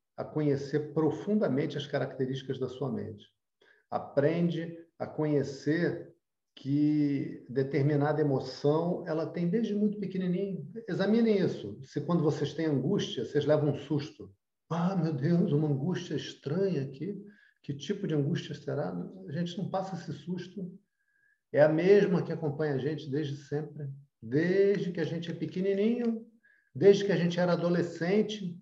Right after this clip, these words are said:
Adolescente passa muita angústia. Quem tá chegando na fase de ter filho adolescente passa muita angústia, né? Então, o que o mestre faz é que ele já reconheceu isso,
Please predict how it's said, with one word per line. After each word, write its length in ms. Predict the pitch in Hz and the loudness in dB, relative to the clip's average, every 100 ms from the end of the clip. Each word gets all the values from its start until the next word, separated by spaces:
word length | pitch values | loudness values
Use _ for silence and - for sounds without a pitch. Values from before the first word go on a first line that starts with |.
| _ | _
Adolescente 600 | 139 135 175 147 180 175 | -8 -2 0 0 -2 -4
passa 280 | - 151 - | -4 -6 -2
muita 460 | 160 160 190 202 165 | -2 0 2 2 0
angústia. 460 | 135 143 147 - | -2 -2 -4 -6
Quem 160 | 135 127 | -6 -4
tá 100 | 139 | -2
chegando 340 | 135 131 135 | -2 -2 -2
na 140 | 131 113 | -2 -2
fase 260 | 131 127 | -2 -2
de 80 | 131 | -4
ter 120 | 131 | -6
filho 200 | - 127 | -8 -6
adolescente 560 | 117 120 110 - 131 131 | -4 -4 -6 -8 -10 -8
passa 280 | - - 131 | -8 -6 -6
muita 420 | 131 143 170 165 | -2 -2 -4 -6
angústia, 400 | 117 117 135 - _ _ _ _ _ _ _ _ _ _ | -8 -8 -10 -14 _ _ _ _ _ _ _ _ _ _
né? 220 | 113 135 - _ _ _ _ _ _ | -12 -12 -14 _ _ _ _ _ _
Então, 680 | 127 123 123 160 190 - - - _ _ _ _ _ | -8 -6 2 2 2 -4 -12 -20 _ _ _ _ _
o 120 | 139 | 0
que 100 | 175 | 4
o 60 | 160 | 6
mestre 340 | 160 - 143 | 6 4 -2
faz 320 | - 156 175 | 2 2 2
é 60 | 170 | -2
que 100 | 165 | -2
ele 140 | 143 | -2
já 200 | 120 131 | 0 0
reconheceu 640 | 135 165 160 147 131 131 113 | 2 0 0 0 0 -2 0
isso, 360 | 151 175 - | -2 -6 -14